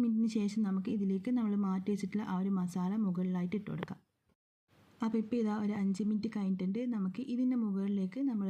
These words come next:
നേരത്തെ മാറ്റി വെച്ചിട്ടുള്ള ആ ഒരു മസാല ഉണ്ടല്ലോ, ഇതുപോലെ ഇങ്ങനെ എല്ലാ ഭാഗത്തേക്കും അങ്ങ് ഇട്ട് കൊടുക്കുക.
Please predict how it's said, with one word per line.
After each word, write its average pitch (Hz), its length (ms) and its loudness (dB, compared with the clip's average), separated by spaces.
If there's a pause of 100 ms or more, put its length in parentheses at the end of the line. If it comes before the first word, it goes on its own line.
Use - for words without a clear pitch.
നേരത്തെ 185 400 0
മാറ്റി 180 360 -2
വെച്ചിട്ടുള്ള 185 360 -6 (140)
ആ - 20 -2 (120)
ഒരു 196 140 0
മസാല 185 400 -2
ഉണ്ടല്ലോ, 175 280 -2 (600)
ഇതുപോലെ 196 320 0
ഇങ്ങനെ 208 180 0 (100)
എല്ലാ 180 180 2 (160)
ഭാഗത്തേക്കും 180 480 -2
അങ്ങ് 175 160 0
ഇട്ട് 165 140 -10
കൊടുക്കുക. 170 260 -4